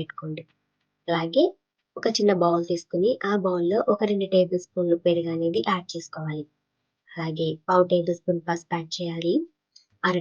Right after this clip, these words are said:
టేబుల్ స్పూన్ ఉప్పు అనేది యాడ్ చేయాలి. నెక్స్ట్ వచ్చేసి ఒక రెండు టేబుల్ స్పూన్లు కారం అనేది యాడ్ చేయాలి. ఇవన్నీ యాడ్ చేసిన తర్వాత ఫైనల్ గా గరం మసాలా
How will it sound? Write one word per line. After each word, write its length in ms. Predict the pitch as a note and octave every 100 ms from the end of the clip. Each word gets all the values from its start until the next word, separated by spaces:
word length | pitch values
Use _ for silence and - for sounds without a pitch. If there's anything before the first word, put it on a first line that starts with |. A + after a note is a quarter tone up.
| F3+
టేబుల్ 260 | E3+ F3+ -
స్పూన్ 300 | _ D4 E4+
ఉప్పు 600 | - _ _ _ _ F3
అనేది 300 | E3+ E3+ - -
యాడ్ 160 | F3 -
చేయాలి. 320 | F3 E3+ E3+ - _ _ _ -
నెక్స్ట్ 240 | F#3+ - F3
వచ్చేసి 360 | - F3 - D#4 - G#3
ఒక 80 | A3 A3
రెండు 160 | G3+ G3
టేబుల్ 260 | F#3 F3+ F3+
స్పూన్లు 320 | - F#3 E3+ E3+ -
కారం 240 | E3+ E3+ E3+
అనేది 280 | E3+ E3 A3 -
యాడ్ 180 | F3+ -
చేయాలి. 340 | E3+ E3 E3+ E3 _ _ _ _ _ _ _ _ _ -
ఇవన్నీ 260 | G3 F#3 F#3 F#3
యాడ్ 160 | F3 E3+
చేసిన 240 | F3 - E3+ E3
తర్వాత 340 | E3 D#3+ D#3 C#4+ E4 - _ -
ఫైనల్ 380 | F3+ F3 E3+ F3
గా 60 | A#3+ G3
గరం 180 | F3+ F3
మసాలా 320 | E3+ E3+ E3